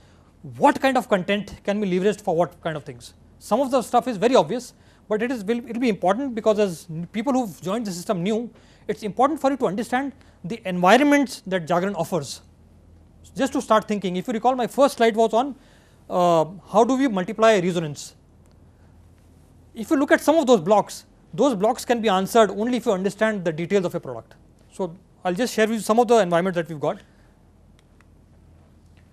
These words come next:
The edit page of ours,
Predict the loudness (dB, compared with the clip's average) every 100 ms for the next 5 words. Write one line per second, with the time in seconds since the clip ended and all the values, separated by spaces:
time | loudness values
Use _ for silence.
0 | _ _ _ _ _ _ _ _ _ _
1 | _ -20 _ _ -20 -10 0 2 2 2
2 | 2 2 -4 -12 -4 -2 -4 -8